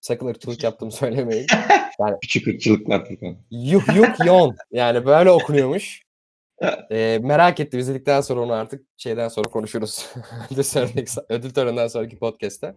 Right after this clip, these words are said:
Speaker 1: Abi Olivia Colman bu sene almasın artık <laughs> yeter ya. Her sene
Speaker 2: Ya
Speaker 1: alıyor.
Speaker 2: tabii canım.
Speaker 1: Çok
Speaker 2: Ya
Speaker 1: iyi
Speaker 2: bir de
Speaker 1: göster-, çok iyi performans
Speaker 2: bence,
Speaker 1: sergiliyor
Speaker 2: bence
Speaker 1: yani.
Speaker 2: birazcık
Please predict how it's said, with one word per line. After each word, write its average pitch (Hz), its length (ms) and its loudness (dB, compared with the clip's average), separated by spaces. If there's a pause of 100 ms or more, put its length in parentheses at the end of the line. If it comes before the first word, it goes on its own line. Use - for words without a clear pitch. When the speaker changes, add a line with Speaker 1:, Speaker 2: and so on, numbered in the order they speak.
(360)
Speaker 1:
Abi 175 200 0
Olivia 180 300 -2
Colman 165 340 -6
bu 139 40 -16
sene 165 200 -6
almasın 139 340 -4
artık - 280 -10
<laughs> - 0 -
yeter 127 280 -4
ya. 117 240 -2
Her 117 40 -10
sene 123 300 -4
Speaker 2:
Ya 180 60 4
Speaker 1:
alıyor. 151 100 0
Speaker 2:
tabii 190 200 4
canım. 135 300 2 (200)
Speaker 1:
Çok - 100 4
Speaker 2:
Ya - 80 -4
Speaker 1:
iyi 175 100 6
Speaker 2:
bir 233 60 6
de 254 60 8
Speaker 1:
göster-, - 340 2
çok 165 100 -12
iyi 156 100 -10
performans 117 400 0
Speaker 2:
bence, 175 120 4
Speaker 1:
sergiliyor 185 340 2
Speaker 2:
bence 165 220 2
Speaker 1:
yani. 170 80 2
Speaker 2:
birazcık 175 460 0